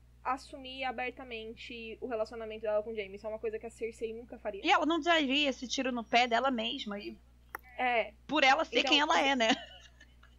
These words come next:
Speaker 1: existem mudanças e existem cagadas. O que eles estão fazendo muito antes da, da série passar dos livros eram cagadas.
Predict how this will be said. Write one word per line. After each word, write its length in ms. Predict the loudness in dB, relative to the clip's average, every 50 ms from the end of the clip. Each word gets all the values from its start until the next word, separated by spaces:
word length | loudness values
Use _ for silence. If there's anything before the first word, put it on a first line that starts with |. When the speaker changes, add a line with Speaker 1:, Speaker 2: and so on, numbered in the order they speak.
| -14 -4 -2
Speaker 1:
existem 520 | 0 0 2 2 0 0 0 -2 -6 -6
mudanças 800 | -6 -6 -6 -6 -6 -6 -8 -8 -4 -2 0 2 2 0 0 -4 -12 -8
e 120 | -6 -6
existem 360 | -4 -4 -6 -6 -8 -8 -6 -4
cagadas. 720 | -4 -2 -2 -2 -2 -4 -6 -12 -16 -16 -18 -20 -20 -20 -20 -20 -20 -20 -20 -20 -20 -20 -16 -10
O 60 | -6
que 80 | -4
eles 140 | -4 -4 -2
estão 160 | 0 0 0
fazendo 500 | 0 0 -2 -2 -6 -8 -10 -12 -12 -14 -16 -20 -20 -20 -20 -20 -20 -20 -20 -20 -20 -16
muito 440 | -10 -4 0 0 0 0 0 0 0
antes 340 | 2 2 0 -2 -6 -12 -12 -6
da, 200 | -4 -2 -2 -2 -4 -10 -16 -20 -20 -20 -20 -12 -6
da 160 | -4 -4 -4
série 720 | -6 -6 -4 -2 -2 0 -2 -2 -4 -8 -10 -10 -12 -12 -8 -6
passar 320 | -6 -6 -4 -4 -4 -4
dos 140 | -4 -6 -8
livros 400 | -10 -12 -12 -10 -10 -10 -10 -6 -4
eram 320 | -2 -2 -2 -2 -6 -12 -18 -20 -20 -10 -8
cagadas. 440 | -8 -6 -6 -10 -14 -16 -20 -20